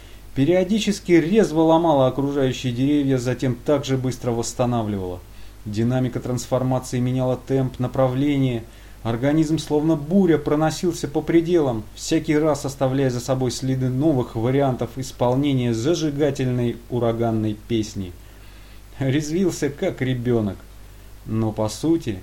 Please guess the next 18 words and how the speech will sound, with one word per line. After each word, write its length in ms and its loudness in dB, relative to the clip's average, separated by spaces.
Его 400 -2
ресурс 540 0
вобрал 420 2
в 60 -10
себя 320 0
нескончаемые 960 2
достижения 680 2
эволюции 480 2
органики, 680 0
добавив 520 0
в 60 -6
этот 200 -4
взрывной 600 -2
коктейль 580 0
гены 580 0
человеческой 880 -2
непредсказуемой 920 0
расы 440 -2